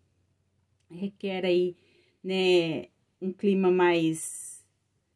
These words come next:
mais ameno pra ser usado. Lógico que não é uma regra, né? Cada um usa aí com, como quer, né? Como queira o seu perfume.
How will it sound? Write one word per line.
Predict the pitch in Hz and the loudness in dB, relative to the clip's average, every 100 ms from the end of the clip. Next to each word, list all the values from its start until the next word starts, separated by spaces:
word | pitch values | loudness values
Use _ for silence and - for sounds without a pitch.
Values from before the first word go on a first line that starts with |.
| _ - | _ -14
mais | 190 226 | -8 0
ameno | 233 226 240 220 | 2 2 2 0
pra | 196 180 | 0 -4
ser | 175 - | -4 -4
usado. | 180 180 190 196 202 202 | -4 -2 -2 0 -2 -2
Lógico | 92 190 190 196 190 190 - _ | -2 0 0 -2 -4 -6 -6 _
que | 202 | -2
não | 196 | 0
é | 185 | 2
uma | 185 190 | 0 -2
regra, | 202 175 175 175 185 | -2 -2 -2 -2 -2
né? | 190 190 233 262 _ _ _ _ | -2 -2 -2 -6 _ _ _ _
Cada | 170 175 | -8 -2
um | 175 180 180 | 0 2 2
usa | 175 175 170 | 2 -2 -4
aí | 165 175 170 | -4 -4 -6
com, | 175 175 170 _ _ _ | -4 -4 -6 _ _ _
como | 160 170 170 _ | -12 -12 -14 _
quer, | 185 170 185 | -8 -6 -4
né? | 220 208 214 | -4 -4 -6
Como | 175 175 | -8 -10
queira | - 175 180 233 254 - _ _ _ _ _ _ | -10 -6 -4 -4 -6 -10 _ _ _ _ _ _
o | 170 | -20
seu | - 180 | -8 -6
perfume. | 180 175 - - 175 202 247 | -2 -4 -4 -6 -2 0 0